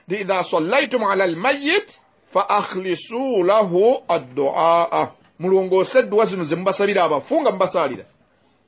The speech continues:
Amakulu, soma edduwa ezo Nabbi sallallahu alaihi wasallam ze yayigiriza.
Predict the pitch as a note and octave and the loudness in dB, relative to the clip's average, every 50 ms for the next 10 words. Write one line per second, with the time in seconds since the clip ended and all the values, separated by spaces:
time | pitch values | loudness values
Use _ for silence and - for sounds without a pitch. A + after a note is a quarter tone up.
0 | _ _ _ _ _ - E3+ F#3+ F#3+ F#3+ - C#4 D4+ C#4 B3+ C4+ - - _ _ | _ _ _ _ _ -4 0 0 0 0 2 2 4 4 4 2 0 -6 _ _
1 | _ _ _ _ _ _ - - - - C#4 C4 B3 B3 B3 A#3 F#3 F3+ G#3 B3 | _ _ _ _ _ _ -20 -10 -2 2 2 4 4 4 2 0 -2 -6 -8 -4
2 | D#4 F4 E4 B3 A#3 F#3+ E3+ F3+ A#3+ A#3+ G#3+ - B3 A#3 - - C4 C4 B3 G#3 | -4 -4 -4 -4 -4 -6 -4 -4 -6 -6 -6 -6 -6 -6 -2 -2 -2 0 0 0
3 | A3 A#3+ - B3 A#3 G3+ E3 D3 D3+ E3 D#3+ E3 D#3+ A3+ C4+ D4 C#4 A3+ G3 E3+ | 0 0 0 0 -2 -2 -2 -2 -2 0 2 2 0 0 -2 -4 -4 -6 -4 -4
4 | C#3+ B2+ A#2+ F3 G3 G3+ - F3 A3+ - | -4 -2 0 0 0 2 0 0 -2 -6